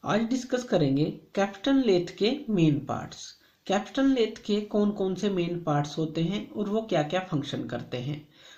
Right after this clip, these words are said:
उसके diagram देखेंगे, front view बनाएंगे और उसका top व्यू भी हम ड्रा करेंगे। तो देखते हैं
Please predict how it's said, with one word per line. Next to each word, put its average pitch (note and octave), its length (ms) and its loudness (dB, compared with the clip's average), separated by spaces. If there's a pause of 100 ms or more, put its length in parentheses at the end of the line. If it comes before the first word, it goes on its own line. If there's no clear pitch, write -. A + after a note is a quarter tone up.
(120)
उसके C#4+ 400 -2
diagram F#3 540 2
देखेंगे, A3 460 -2
front F#3+ 380 0
view F#3+ 140 0
बनाएंगे G3 440 -2
और A3 140 -4
उसका G#3 180 -2
top E3 320 2
व्यू D3+ 220 2
भी E3+ 160 2
हम F#3+ 200 -2
ड्रा D3+ 220 0
करेंगे। A#2 540 -6 (680)
तो G#3+ 80 -6
देखते A#3 380 2
हैं C#4+ 360 -2